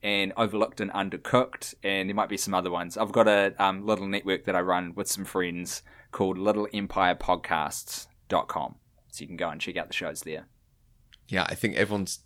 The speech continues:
Speaker 2: heard me mentioning The Worst Idea, uh, uh, particularly like, "Hey, these guys are doing this thing, and it's great." So it's well worth watching
Speaker 1: <laughs>
Speaker 2: out. You, you were saying the other day about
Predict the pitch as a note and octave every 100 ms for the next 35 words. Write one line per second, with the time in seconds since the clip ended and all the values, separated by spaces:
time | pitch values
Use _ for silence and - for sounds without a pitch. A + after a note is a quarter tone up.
0 | - G#2 G2 G#2 F#2 G#2 G2+ - B2 B2
1 | A#2 B2+ C3+ C#3 C3+ C3+ D3 D#3+ E3 -
2 | - C3+ C3+ B2 B2+ - B2 C3 C3 -
3 | E3+ - B2+ F#3 - F#3 E3 D#3+ D#3 D#3+
4 | C#3+ D3 F2 A#2+ - F#2+ F#2+ F#2 - _
5 | _ _ _ - G2 F2 - F2+ G#2+ G#2
6 | G2 F#2+ G#2+ G#2+ F#2+ - - - B2 G#2+
7 | A#2 A2+ A#2+ A2+ G#2+ G#2+ G2 G2 -